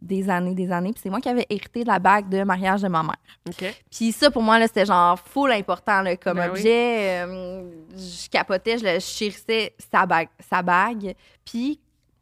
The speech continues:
Speaker 1: après son décès, j'étais retournée travailler quand même assez rapidement. Genre, je tra-, j'étais disquaire dans le temps. Puis
Speaker 2: Ok.
Speaker 1: j'avais mis sa bague, là. J'étais comme dans, tu sais, j-, j'étais comme un peu dans un mood où, tu sais, je mettais son linge, là. Je voulais encore
Speaker 2: Ben
Speaker 1: être
Speaker 2: oui.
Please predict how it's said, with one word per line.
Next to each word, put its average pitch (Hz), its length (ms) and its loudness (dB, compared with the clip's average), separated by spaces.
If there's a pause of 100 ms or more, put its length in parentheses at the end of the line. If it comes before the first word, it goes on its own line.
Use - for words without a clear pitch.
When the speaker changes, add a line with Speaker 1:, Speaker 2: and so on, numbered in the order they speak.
(140)
Speaker 1:
après 196 220 -2
son 254 160 0
décès, 226 460 -2
j'étais - 160 -10
retournée 202 280 -10
travailler 202 320 0
quand 214 140 -2
même 196 140 -2
assez 202 180 -6
rapidement. 185 460 -4
Genre, 196 100 -8
je - 80 -12
tra-, - 180 -6
j'étais 185 220 -6
disquaire 190 540 -4 (560)
dans 170 100 2
le 180 80 -2
temps. 214 220 2
Puis 233 400 -4
Speaker 2:
Ok. 185 60 -14 (240)
Speaker 1:
j'avais 190 280 2
mis 262 120 6
sa 208 200 6
bague, 202 300 6
là. 214 60 0
J'étais 214 160 -2
comme 330 200 2
dans, 208 200 6 (120)
tu 277 100 -4
sais, - 140 -8
j-, - 220 -14 (160)
j'étais 240 160 0
comme 320 160 4
un 285 100 6
peu 370 120 -2
dans 247 200 4
un 214 80 2
mood 233 220 0
où, 220 60 -4
tu - 80 -20
sais, 269 120 -10
je 240 60 -4
mettais 220 240 -6
son 208 280 -2
linge, 202 440 -4
là. 208 100 -2
Je 202 60 -4
voulais 202 160 -2
encore 214 200 -4
Speaker 2:
Ben 196 160 0
Speaker 1:
être 214 60 2
Speaker 2:
oui. 226 80 2